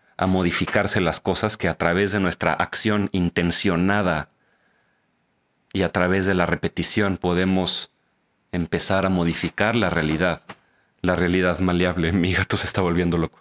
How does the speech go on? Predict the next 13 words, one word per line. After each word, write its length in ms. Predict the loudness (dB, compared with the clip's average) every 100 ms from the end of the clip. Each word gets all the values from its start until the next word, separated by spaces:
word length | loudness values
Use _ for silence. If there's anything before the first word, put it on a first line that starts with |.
| -4
Bueno, 180 | -4 -4 _ _ _ _ _ _ -14
entonces 440 | -10 -6 -6 -4
voy 120 | -2 -2
a 60 |
cerrar 260 | 0 0 0
aquí 140 | -2
este 160 | -6 -4
video. 480 | -2 0 0 -2 -6 _ _ _ _ _ -6
Igual 240 | 0 0
nos 100 | 2
vemos 200 | 0 0
mañana 360 | 0 0 0 0
para, 300 | -2 -2